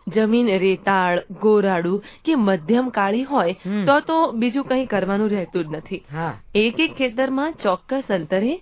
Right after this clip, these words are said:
Speaker 1: સમતળ પાળા બાંધી જ દેવાના.
Speaker 2: હમ.
Speaker 1: એટલે વરસાદનું વધારે પાણી જમીનમાં ઉતરશે અને જમીનનું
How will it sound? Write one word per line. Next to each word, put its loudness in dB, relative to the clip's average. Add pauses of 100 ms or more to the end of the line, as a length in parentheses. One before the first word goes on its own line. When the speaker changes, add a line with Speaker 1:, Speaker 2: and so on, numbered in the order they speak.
(240)
Speaker 1:
સમતળ 0
પાળા 2
બાંધી 0
જ -8
દેવાના. -4
Speaker 2:
હમ. -2
Speaker 1:
એટલે 0
વરસાદનું 0
વધારે -2
પાણી 0
જમીનમાં 2
ઉતરશે -4
અને 2
જમીનનું -2